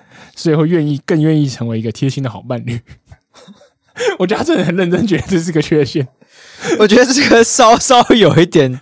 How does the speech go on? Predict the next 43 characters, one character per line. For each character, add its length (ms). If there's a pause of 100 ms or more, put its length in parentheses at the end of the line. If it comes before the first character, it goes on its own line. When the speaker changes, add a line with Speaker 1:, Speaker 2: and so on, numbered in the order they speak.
(100)
Speaker 2:
地 260
狱 180
了。 180 (680)
<laughs> 680
讲 200
话 240
模 280
糊 240
的 240
那 140
种 180
模 220
糊 180
也 160
不 200
一 60
定 180
是 140
有 100
到 160
缺 340
陷 180
的 80
程 160 (120)
度。 160
Speaker 1:
可 120
是 200
老 220
实 200
讲， 240
像 180
我 160
讲 240
话 140
就 120
是 80
口 160
齿 120
不 60
太 100
清 160
楚 240
嘛， 60